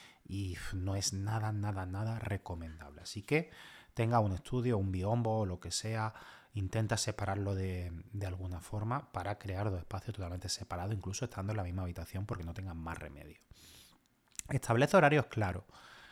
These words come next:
Decide cuándo comienza y termina tu jornada laboral. Fuera de esas horas, evita revisar correo electrónico o realizar tareas relacionadas con el trabajo, porque si no,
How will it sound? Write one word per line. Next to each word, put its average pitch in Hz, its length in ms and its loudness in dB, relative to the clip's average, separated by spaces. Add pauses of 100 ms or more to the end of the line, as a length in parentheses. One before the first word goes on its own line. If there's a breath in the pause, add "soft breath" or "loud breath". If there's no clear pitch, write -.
(140 loud breath)
Decide 143 440 2
cuándo 156 440 6
comienza 110 600 2
y 117 100 0
termina 104 480 -2
tu 113 100 -2
jornada 95 500 -4
laboral. 85 480 0 (520 loud breath)
Fuera 131 240 8
de 120 80 10
esas 107 220 4
horas, 160 460 2
evita 113 440 0
revisar 110 460 2
correo 98 260 0
electrónico 123 560 -2
o 131 40 2
realizar 107 520 -2
tareas 92 280 -4
relacionadas 92 400 -4
con 92 120 -4
el 87 80 -6
trabajo, 87 280 -6
porque 92 180 -4
si 101 100 -6
no, 135 200 0